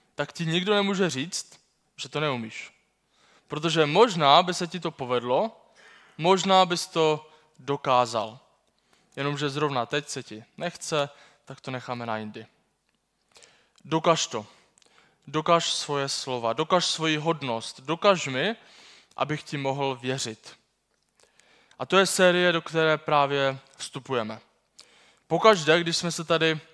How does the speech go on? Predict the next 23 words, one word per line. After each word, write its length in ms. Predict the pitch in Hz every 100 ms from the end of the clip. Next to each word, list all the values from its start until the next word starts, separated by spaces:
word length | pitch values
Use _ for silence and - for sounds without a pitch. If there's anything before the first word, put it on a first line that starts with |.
| _ _ _ _
za 160 | 135
poslední 580 | 139 156 - 160 156 151
měsíc, 720 | 143 151 156 - 135 - -
eh, 220 | 117 120 117
sešli, 520 | - 135 - 135 247 - _ _
potkali, 580 | - 131 - 123 113 190 - - - -
tak 140 | 139
to 120 | 175
bylo 200 | 160 170
něco 240 | 170 156 160
slavnostního. 760 | - 143 147 - 135 107 104 - _ _ _ _ _ _ _ -
První 300 | 151 160 180
advent, 580 | 160 156 156 156 - - _ _ _ _ 131
druhý 380 | 127 147 160
advent, 580 | 151 143 139 135 135 - _ _ _ _ _ _
třetí 380 | - 151 - 160
advent, 560 | 143 139 127 127 - _ _ _ _ _ _ _ _ _
potom 240 | 127 123
ještě 280 | 113 - -
čtvrtý 440 | - - 160 196
advent, 540 | 175 156 143 143 - - _ _ _ _
štědrý 440 | - - 170 180
večer, 540 | 170 165 - 147 139